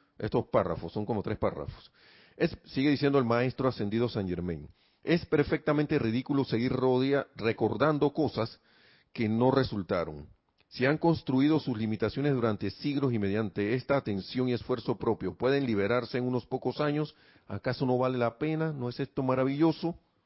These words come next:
¿Mm? Claro que es maravilloso. A veces la manera más rápida y poderosa de alejarse de algo es hacerlo con sentido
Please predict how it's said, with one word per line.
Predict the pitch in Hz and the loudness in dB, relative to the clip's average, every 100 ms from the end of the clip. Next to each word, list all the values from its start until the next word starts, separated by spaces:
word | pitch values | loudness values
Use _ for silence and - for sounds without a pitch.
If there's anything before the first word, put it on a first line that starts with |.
| _ _ _ _ _ - | _ _ _ _ _ -8
¿Mm? | 147 165 226 _ _ _ - | -8 -8 -12 _ _ _ -8
Claro | 123 190 | -4 -4
que | 139 | -2
es | 131 | 0
maravilloso. | 120 110 95 90 87 - - _ _ _ _ - - - | 2 2 0 -4 -8 -12 -20 _ _ _ _ -20 -20 -4
A | 107 | 2
veces | 160 196 190 | 2 4 2
la | 160 127 | 4 2
manera | 127 151 165 | 2 2 2
más | 160 156 | 0 -2
rápida | 143 180 185 165 147 | 0 0 2 2 2
y | 123 | 2
poderosa | - 113 110 143 147 123 101 | 0 0 2 2 2 0 0
de | 101 | 0
alejarse | 101 107 147 - 127 | 0 0 -2 0 0
de | 117 139 | 0 0
algo | 107 90 85 _ - | 0 -4 -8 _ -4
es | 120 | 2
hacerlo | 123 113 131 127 127 | 2 2 0 0 0
con | 110 98 | -2 -4
sentido | 101 95 117 117 120 | -4 -4 -2 0 0